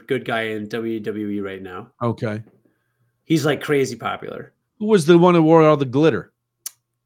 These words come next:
Speaker 1: Gold Dust.
Speaker 2: Gold Dust.
Speaker 1: Dustin Rhodes.
Speaker 2: Dustin, okay. Yeah. I remember the
Speaker 1: Eric
Speaker 2: American Dream. He had a speech impediment. Loved it.
Speaker 1: Yes.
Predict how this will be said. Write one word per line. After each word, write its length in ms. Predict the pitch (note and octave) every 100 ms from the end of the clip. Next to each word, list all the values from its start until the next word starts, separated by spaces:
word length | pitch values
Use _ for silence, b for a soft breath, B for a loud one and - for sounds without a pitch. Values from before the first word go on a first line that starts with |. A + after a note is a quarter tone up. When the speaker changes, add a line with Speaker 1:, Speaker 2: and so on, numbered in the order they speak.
| _ _ - _ _
Speaker 1:
Gold 300 | F3+ D#3+ D3
Dust. 460 | D3 F#2+ - - - _
Speaker 2:
Gold 280 | C#3 C3 A#2
Dust. 480 | G#2+ F2 - - _ _ _
Speaker 1:
Dustin 420 | A#2+ D#3 - B2
Rhodes. 420 | G2+ G2+ G#2+ - - -
Speaker 2:
Dustin, 300 | G#2 - C#2+
okay. 320 | D#2+ F2 - _ _ _ _ _ _ _ _
Yeah. 160 | - - _ _ _ _ _ _ _ _ _ _ _ _ _ _ _ _
I 120 | C#3+ G#3+
remember 320 | G3+ F3+ E3+
the 60 |
Speaker 1:
Eric 100 | -
Speaker 2:
American 340 | D#3 D#3+ D3+ C#3+
Dream. 300 | C#3+ F3 G3
He 60 |
had 100 | F#3
a 40 | D3+
speech 320 | - G#3+ -
impediment. 460 | B2+ C3+ G#2+ E2 -
Loved 300 | C3 B2 E2
it. 100 | - - -
Speaker 1:
Yes. 320 | C#3+ -